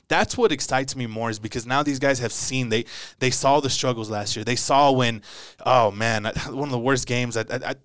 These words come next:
you know, taking somebody to go watch a game and they're losing. I think it was, like, Lamar or somebody just pounding them, and I'm trying to, like, <laughs> you know, hold a conversation with the date, but in the, in my mind, I'm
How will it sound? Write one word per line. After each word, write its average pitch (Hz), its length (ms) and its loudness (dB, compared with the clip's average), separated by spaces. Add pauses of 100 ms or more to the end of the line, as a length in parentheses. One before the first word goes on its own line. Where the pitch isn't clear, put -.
you 123 120 -8
know, 104 160 -2
taking 120 640 -6
somebody 127 420 0
to 117 80 -4
go 120 120 0
watch 120 300 2
a 113 40 -10
game 117 300 -6
and 110 80 -6
they're 113 80 -4
losing. 113 340 -2
I - 40 -10
think 139 100 -10
it 147 60 -4
was, 117 100 -4
like, 104 120 -2
Lamar 104 600 2
or 98 40 -6
somebody 110 360 -8
just 104 180 -8 (240)
pounding 143 600 -6
them, 104 180 -8
and 107 100 -6
I'm 107 100 -6
trying 139 280 -2
to, 120 80 -8
like, 113 340 -6 (160)
<laughs> - 200 -20
you 220 100 0
know, 165 220 2 (340)
hold 190 180 6
a 160 60 6
conversation 160 640 2
with 143 140 2
the 127 80 -6
date, 143 340 2
but 143 160 2
in 147 80 -2
the, 139 280 -2
in 151 60 4
my 135 140 4
mind, 147 360 4
I'm 123 140 -2